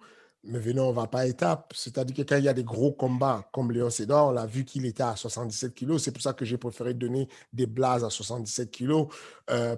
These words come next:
parce que, parce que, euh, c'est des, c'est des, c'est des gros challenges qu'il va aller chercher. Lui, il veut le classement, il veut monter vite. Et donc, du coup, euh,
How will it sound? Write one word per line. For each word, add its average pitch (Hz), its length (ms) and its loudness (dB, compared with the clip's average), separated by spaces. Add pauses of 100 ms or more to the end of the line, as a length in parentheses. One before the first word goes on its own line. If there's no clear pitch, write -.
parce 127 240 2
que, 139 480 0 (340)
parce 117 220 -2
que, - 160 -4
euh, 117 1160 0 (260)
c'est 117 200 -2
des, 120 140 -6
c'est 123 180 -4
des, 120 160 -6
c'est 120 160 -4
des 113 100 -6
gros 131 280 0
challenges 139 360 2
qu'il 127 240 -6
va 120 80 -2
aller 113 160 -4
chercher. 143 400 0
Lui, 160 300 2
il 160 60 4
veut 143 160 4
le 135 100 4
classement, 160 480 0
il 131 120 2
veut 120 80 -2
monter 123 400 0
vite. 160 380 0 (320)
Et 127 60 0
donc, 143 180 6
du 139 100 -4
coup, 185 280 0 (340)
euh, 120 560 0